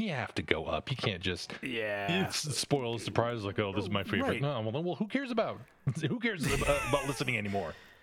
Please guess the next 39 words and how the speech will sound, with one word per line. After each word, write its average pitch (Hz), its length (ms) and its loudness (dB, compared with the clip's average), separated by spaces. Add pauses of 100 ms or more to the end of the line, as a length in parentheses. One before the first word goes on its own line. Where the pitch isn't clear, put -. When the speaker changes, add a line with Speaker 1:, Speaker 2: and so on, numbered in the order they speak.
Speaker 2:
Exactly, 170 520 2
Speaker 1:
Shut - 100 4
it - 80 0
off 131 220 2
Speaker 2:
yeah. 101 60 4
Speaker 1:
after - 160 0
that. 80 180 -2
Speaker 2:
Casey 190 280 2
Kasem 180 420 4
never 143 220 0
started 143 440 0
with, 123 280 -2
with 139 280 -2
number 135 320 2
one. 135 360 0 (300)
Speaker 1:
That's 107 220 0
right, 127 340 0
'cause 98 140 -2
when 110 240 -2
the, 98 180 -4 (280)
when 135 200 2
the 131 60 -2
numbers 175 460 -4
get 233 200 0
smaller, 180 540 -2
the 110 120 0
hits 156 440 -2
get 151 400 -2
bigger. 101 500 -2 (380)
Speaker 2:
That's - 260 -2
not 92 180 0
a 90 60 -2
direct 90 340 -4
quote, 101 320 -4
but 104 140 -4
I 95 80 0
wish 95 220 -2
it - 100 -4
was. 98 420 -2